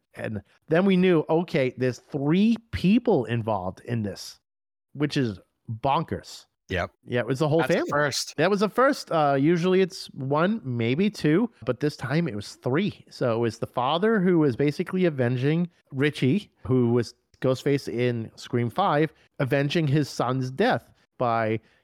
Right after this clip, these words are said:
Speaker 1: killing Sam and her sister. And obviously we see the mask come off, and it's Liana and Ethan. Obviously they unveil themselves to be the other Ghostface. So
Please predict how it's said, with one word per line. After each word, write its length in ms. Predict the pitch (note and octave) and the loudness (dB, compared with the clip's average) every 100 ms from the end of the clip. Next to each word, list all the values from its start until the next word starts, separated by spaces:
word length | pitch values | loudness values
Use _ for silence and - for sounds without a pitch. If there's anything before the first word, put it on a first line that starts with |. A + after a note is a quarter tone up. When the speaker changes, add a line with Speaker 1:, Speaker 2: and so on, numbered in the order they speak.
| - | -10
Speaker 1:
killing 640 | - G3+ F3+ D#3 C#3+ C3 _ _ | -2 2 2 2 -2 -6 _ _
Sam 500 | - F3+ E3 D#3+ D#3 - | -2 2 2 0 -2 -4
and 580 | C#3+ C#3+ C#3 C3+ C3 B2 _ _ | -2 0 0 -2 -4 -8 _ _
her 140 | - | -6
sister. 560 | C#3+ F#3 - - F2 E2+ _ _ | -2 -2 -2 -6 -8 -10 _ _
And 120 | D#3 | 0
obviously 440 | D#3+ F3 E3+ F#3 F3 | 0 2 0 2 2
we 120 | D#3 | 2
see 240 | D3 F3+ | 0 0
the 100 | F3+ E3 | 2 2
mask 360 | D3+ D3+ - | 2 0 -6
come 160 | - D#3+ | -4 0
off, 360 | C3 B2 B2 - _ _ | 0 0 -4 -10 _ _
and 160 | B2+ B2 | -4 -2
it's 300 | A2 - - - _ | -2 -4 -18 -20 _
Liana 720 | C3+ C#3 E3+ E3+ E3 D#3+ C#3 - - | -2 2 2 2 2 2 0 -4 -4
and 520 | A#2 G#2+ G2+ G2 G2 - - | -2 -2 -2 -6 -10 -16 -2
Ethan. 520 | F#3 F3 C#3 B2 A#2 - - _ | 0 2 0 0 -4 -10 -20 _
Obviously 340 | D#3+ C#3 B2 C#3+ | -2 -2 0 2
they 140 | C3+ | 2
unveil 360 | C3+ B2+ B2+ B2 | 2 0 0 0
themselves 440 | A#2 - B2 A2 | 0 0 -2 -2
to 80 | - | -4
be 160 | A2+ A2+ | -2 -2
the 180 | G#2+ G#2+ | 0 0
other 160 | G2+ | -2
Ghostface. 480 | F#2+ F2 - F2 E2+ | -6 -10 -12 -16 -16
So 500 | - B2+ G#2+ G#2+ G#2 | -4 -2 0 0 -4